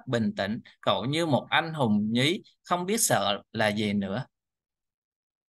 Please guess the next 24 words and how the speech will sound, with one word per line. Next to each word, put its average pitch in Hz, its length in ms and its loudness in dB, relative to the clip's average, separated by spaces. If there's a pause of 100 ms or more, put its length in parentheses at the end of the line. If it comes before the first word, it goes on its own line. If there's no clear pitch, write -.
(260)
Bằng 135 340 2
tất 208 200 2
cả 113 320 2 (960)
tình 123 240 2
yêu 175 400 0 (140)
và 120 100 0
lòng 113 320 0
căm 165 240 0
thù 110 320 -4
giặc, 101 120 0 (220)
An 160 300 0
nói 151 220 4
với 180 140 -4
mẹ, 147 320 -2 (400)
"Lớn 160 280 2
lên 185 300 4
con 185 140 0
sẽ 110 180 -2
làm 131 260 2
bộ 104 180 -4
đội, 110 300 -2 (200)
chiến 175 260 2
đấu, 165 380 6
giết 175 140 -4